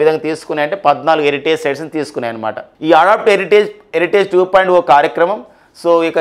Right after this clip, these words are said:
ఇతివృత్తం ఏంటంటే, సబ్కా సాత్, సబ్కా వికాస్, సబ్కా ప్రయాస్ అని చెప్పేసి అర్థమైంది. సబ్కా ప్రయాస్ అంటే అందరి గురించి, అందరితో పాటు వెళ్ళాలి, అందరం కూడా మన దేశం యొక్క ఔన్నత్యాన్ని గుర్తించాలి, మన సంస్కృతి సాంప్రదాయాలు గుర్తించాలి, అందులో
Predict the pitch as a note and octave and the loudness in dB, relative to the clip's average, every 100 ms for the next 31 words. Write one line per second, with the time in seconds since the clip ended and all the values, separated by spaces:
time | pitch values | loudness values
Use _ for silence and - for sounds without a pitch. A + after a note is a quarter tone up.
0 | D#3 D#3 G#3+ G#3+ G#3+ F#3 F3 F#3 G#3 F#3 | 0 4 4 4 0 0 0 0 0 2
1 | E3+ D#3+ A3 G#3+ G#3+ G#3+ - - - D#3+ | 0 2 2 2 4 2 2 0 2 2
2 | D#3 F#3 F3 E3+ F#3+ G#3 A#3 - _ - | 4 2 2 2 2 2 -4 -12 _ -4
3 | - E3+ E3 G#3 G#3 G#3 D#3+ D#3 D#3+ E3 | 0 0 4 4 4 2 2 4 2 2
4 | D#3 C#3 C#3 D#3 C#3+ C3+ B2+ A#2 C#3 C3 | -2 -4 -6 -2 -2 -2 -6 0 0 0
5 | - E3 D#3 C#3+ B2+ B2 C#3 C3 D3 D3 | 0 0 2 0 0 -2 -4 -2 -2 -2
6 | D#3 D3+ F#3 G#3 G#3 _ - C3+ E3+ E3+ | -4 -4 -4 -4 -6 _ -8 -4 -2 -2
7 | F3 D#3+ D#3 D3+ D3 C#3+ D#3 - _ - | 0 2 2 2 2 0 -6 -10 _ -6
8 | C3+ F3+ F#3+ F#3+ F3+ F3 C#3+ D#3 D3+ D#3+ | -2 0 0 0 0 -2 -2 -4 -4 0
9 | D3 C3+ D#3+ D#3 D#3 D3 C3+ C3+ C#3+ C#3 | 2 2 0 -4 -6 -4 -6 -6 -6 0
10 | C3+ C#3+ C#3+ - - C#3 C#3 D#3 E3 G3 | 2 0 -4 -14 -8 -8 -2 -2 0 -6
11 | F3 D3 D3 C#3+ D3+ D#3 D3+ C3 C#3 D3 | -2 0 0 0 2 2 2 -2 -8 -4
12 | D3 C#3+ D3 D3+ | 0 0 0 -2